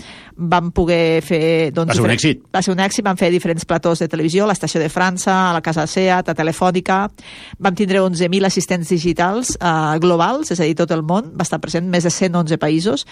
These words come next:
Speaker 1: i realment va ser tot un èxit. De fet, ara estem fent ja la segona edició i el que farem és doblar l'oferta. És a dir, passarem de cinc platós a deu platós a la ciutat de Barcelona,
Speaker 2: Mm.
Speaker 1: ta-, segurament també estarem a la Pedrera,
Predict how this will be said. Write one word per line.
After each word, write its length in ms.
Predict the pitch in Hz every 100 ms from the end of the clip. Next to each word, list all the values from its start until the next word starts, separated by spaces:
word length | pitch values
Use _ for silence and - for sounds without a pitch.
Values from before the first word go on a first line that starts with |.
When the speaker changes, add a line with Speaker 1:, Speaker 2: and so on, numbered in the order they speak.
| - -
Speaker 1:
i 100 | 190
realment 320 | 175 165 165
va 60 | 180
ser 100 | 208
tot 120 | 156
un 60 |
èxit. 280 | 156 156 156
De 80 | 147
fet, 160 | 170 175
ara 100 | 175
estem 280 | 185 180 165
fent 260 | - 165
ja 100 | 170
la 60 | 160
segona 260 | 151 151
edició 360 | 156 156 190 233 -
i 100 | 147
el 80 | 165
que 80 | 175
farem 180 | 160 151
és 80 | -
doblar 220 | 151 147
l'oferta. 480 | 143 - - - - -
És 100 | -
a 60 | 165
dir, 160 | 160 160
passarem 360 | 165 160 165
de 100 | 165
cinc 260 | - 196 160
platós 340 | 175 185 185 -
a 100 | 160
deu 140 | 165
platós 400 | 165 175 247 311 -
a 80 | -
la 80 | 165
ciutat 260 | 170 170
de 60 | 180
Barcelona, 480 | 175 - 190 208 240
Speaker 2:
Mm. 220 | 214 147
Speaker 1:
ta-, 120 | 147 180
segurament 400 | - 170 165 165
també 160 | 165 160
estarem 220 | 170 156
a 20 | 151
la 60 |
Pedrera, 420 | 151 160 185 208